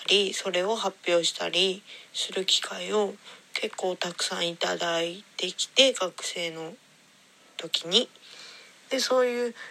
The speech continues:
作文とかも好きだったし、だからブログとかも中学生ぐらいから書いてたりとかしたんだけど、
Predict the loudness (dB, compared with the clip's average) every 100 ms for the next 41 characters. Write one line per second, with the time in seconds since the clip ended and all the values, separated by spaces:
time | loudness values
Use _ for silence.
0 | -10 -8 2 2 4 0 2 0 2 -2
1 | -2 -2 -2 -4 -6 -6 -2 0 2 0
2 | 0 -6 -16 -18 -16 -18 -20 _ -4 2
3 | 4 4 4 2 4 2 0 -4 -4 4
4 | 4 4 -6 -20 -20 -20 -20 _ _ _
5 | _ -2 2 4 6 4 2 0 2 2
6 | 0 -2 -4 -4 -2 -2 -2 -2 -6 -6
7 | -6 -8 -4 0 0 0 -6 -6 -8 -2
8 | -2